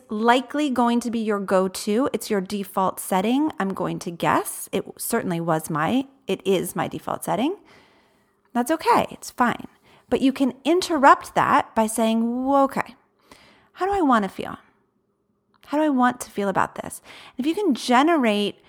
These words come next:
a more neutral or positive emotion, you will likely take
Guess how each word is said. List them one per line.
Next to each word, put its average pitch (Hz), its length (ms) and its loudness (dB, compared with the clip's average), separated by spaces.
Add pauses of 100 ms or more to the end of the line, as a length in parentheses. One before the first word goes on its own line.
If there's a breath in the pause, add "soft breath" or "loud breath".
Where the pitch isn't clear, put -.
(260 soft breath)
a 233 140 0
more 262 500 6
neutral 240 840 2
or 196 100 4
positive 196 600 -2
emotion, 254 720 -2 (440 soft breath)
you 233 240 0
will 254 200 2
likely 233 840 0
take - 360 -8